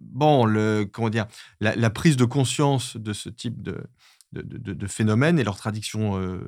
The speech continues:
juridique, policière et juridique, était quand même pas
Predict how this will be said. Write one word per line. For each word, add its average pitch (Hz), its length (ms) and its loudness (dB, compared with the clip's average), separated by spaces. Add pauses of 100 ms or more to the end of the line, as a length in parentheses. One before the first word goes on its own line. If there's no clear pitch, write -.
(100)
juridique, 113 680 -2 (480)
policière 110 420 0
et 104 60 0
juridique, 117 440 -4
était 123 180 -6
quand 139 120 0
même 156 160 2
pas 151 220 -2